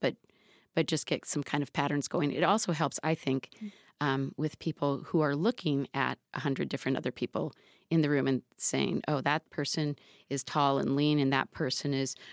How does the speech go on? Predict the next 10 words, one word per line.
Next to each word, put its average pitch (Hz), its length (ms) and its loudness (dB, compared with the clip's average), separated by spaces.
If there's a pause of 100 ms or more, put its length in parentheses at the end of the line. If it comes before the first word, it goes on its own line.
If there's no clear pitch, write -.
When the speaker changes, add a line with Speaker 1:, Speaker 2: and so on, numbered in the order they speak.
Speaker 1:
shorter 135 560 2
and 131 140 -2 (260)
more 143 180 2
stockily 131 540 2
built." 131 420 0
And, 123 140 2 (320)
and 147 220 4
then 139 300 2 (960)
because 175 420 0
we're 170 100 2